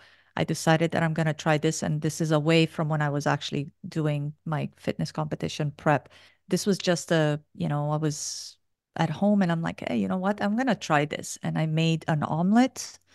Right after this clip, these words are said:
So I had eggs and I put in some avocado, and it was the most delicious thing I had ever eaten. And it f-, and I felt really good. And I remember,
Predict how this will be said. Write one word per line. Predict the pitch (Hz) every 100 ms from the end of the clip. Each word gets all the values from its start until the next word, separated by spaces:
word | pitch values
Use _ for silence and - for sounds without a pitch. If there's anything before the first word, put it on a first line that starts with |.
| _ - - -
So | - 180
I | 160
had | 165 156 -
eggs | 160 202 233 - - - _ _ _ -
and | 170 165 160 160
I | -
put | 156 - 170 165
in | 165 156
some | 160 165
avocado, | 147 143 - 156 147 - - _ _ _
and | 147
it | 147
was | 165 147
the | 156 - _ _
most | - 170 160 -
delicious | 165 156 - 147
thing | - 165
I |
had | 160 160
ever | 151 151 -
eaten. | 156 - 147 196 - _ -
And | 160 156 -
it | 160
f-, | - - -
and | 165
I | 151
felt | - - 160 165 - -
really | 165 160 160 160
good. | - 226 170 - - - - -
And | - 165
I | 180
remember, | 220 214 190 156 156